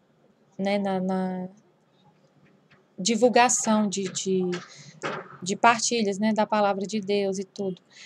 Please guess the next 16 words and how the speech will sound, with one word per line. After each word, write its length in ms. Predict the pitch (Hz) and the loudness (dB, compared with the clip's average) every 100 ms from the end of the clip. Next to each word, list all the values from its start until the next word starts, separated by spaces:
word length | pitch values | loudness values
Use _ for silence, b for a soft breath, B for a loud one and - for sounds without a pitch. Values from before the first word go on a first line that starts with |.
| B - | B 0
a 80 | |
gente 160 | 220 240 | 4 6
tá 100 | 254 | 6
fazendo 380 | 262 254 254 220 | 6 4 2 4
pra 260 | 277 339 | 6 6
ele, 280 | 269 190 175 - _ _ - - | 6 4 -2 -12 _ _ -20 0
pra 180 | 226 262 | 4 4
Deus. 480 | 262 190 175 - - b b _ | 4 0 -2 -10 -20 b b _
Então, 160 | - 302 | 8 10
a 60 | |
gente 300 | 269 240 - | 8 6 2
quer 240 | - 247 254 | 4 6 6
que 100 | 233 | 0
as 100 | - | 0
pessoas 400 | 220 220 247 226 | -2 0 -2 -2
vejam, 540 | 202 214 185 175 | 2 4 4 0